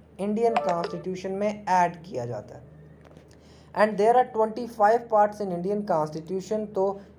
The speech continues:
आर्टिकल थ्री सेवेंटी को इंडियन कॉन्स्टिट्यूशन के ट्वेंटी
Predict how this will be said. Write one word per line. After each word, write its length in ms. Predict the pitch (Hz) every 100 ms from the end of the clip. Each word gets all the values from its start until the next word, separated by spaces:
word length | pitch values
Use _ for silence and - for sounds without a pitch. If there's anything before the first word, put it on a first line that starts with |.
| -
आर्टिकल 460 | 175 180 233 247
थ्री 280 | 233 208 220
सेवेंटी 640 | 214 - 185 202 226 220 185
को 180 | - 202 208 - - - -
इंडियन 320 | 202 220 262
कॉन्स्टिट्यूशन 600 | 247 190 175 175 185 202
के 100 | 208
ट्वेंटी 540 | 220 - 208 214 247